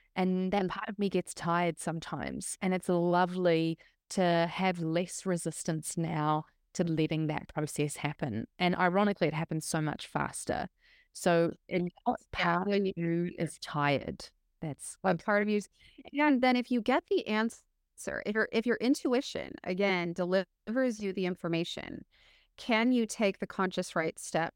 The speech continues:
Speaker 2: to honor what you are receiving? Or do you just keep driving? Do you just keep doing? I, so many times in my life, I'll get the message, right? And this is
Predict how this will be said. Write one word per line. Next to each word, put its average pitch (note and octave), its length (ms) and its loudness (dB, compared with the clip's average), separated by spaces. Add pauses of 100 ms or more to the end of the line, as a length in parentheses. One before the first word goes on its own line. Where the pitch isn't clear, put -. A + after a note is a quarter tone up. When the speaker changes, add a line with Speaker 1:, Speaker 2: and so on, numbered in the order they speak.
Speaker 2:
to E3+ 400 -2
honor E3 400 0
what D#3+ 360 -2 (180)
you F3 160 2
are D#3 100 2
receiving? D3 640 -4 (300)
Or G#3+ 120 6
do G#3 80 2
you G#3+ 160 4
just A3 340 0
keep A3+ 200 -2
driving? D#3 420 0
Do E3 80 -4
you F#3 140 0
just G3 240 -2
keep - 240 -4
doing? D#3 400 -4
I, F3+ 160 -2
so - 240 -2
many B3 220 4
times G#3 260 0
in G3 60 0
my F#3 100 2
life, E3 240 0
I'll E3+ 180 0
get F#3+ 260 0
the B3 60 0
message, - 600 -2
right? E3+ 320 -2
And F#3 120 2
this G#3 140 0
is G#3+ 140 0